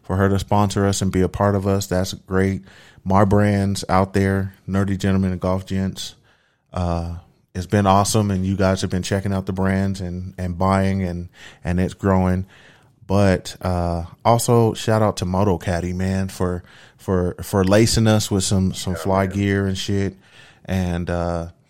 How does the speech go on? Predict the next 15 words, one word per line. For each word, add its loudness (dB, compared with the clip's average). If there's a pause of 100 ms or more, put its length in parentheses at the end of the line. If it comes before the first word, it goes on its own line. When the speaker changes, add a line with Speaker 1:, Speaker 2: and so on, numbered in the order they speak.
(180)
Speaker 2:
Keeping -6
Speaker 1:
having 2
Speaker 2:
us 0
Speaker 1:
that -4
relationship -2
and -6
keeping -2
us -4
pushing. -2 (380)
Speaker 2:
Right. -8 (1300)
Right 2
Speaker 1:
Um, -2
Speaker 2:
now. -4 (140)
<laughs> -20
Speaker 1:
right. 0